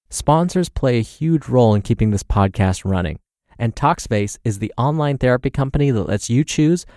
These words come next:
from over fifteen hundred licensed therapists. Get matched with your perfect therapist who can put you on the path to a happier life. For a special offer just for you, visit Talkspace dot com slash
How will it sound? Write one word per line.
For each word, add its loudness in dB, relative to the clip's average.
from 2
over 0
fifteen -2
hundred 2
licensed -2
therapists. -2
Get 2
matched 0
with -4
your 2
perfect -4
therapist 0
who -2
can -2
put -2
you 0
on 0
the 0
path 0
to 0
a 4
happier 0
life. -2
For -2
a -2
special -2
offer 0
just -2
for 0
you, 2
visit -2
Talkspace -4
dot 2
com 0
slash 0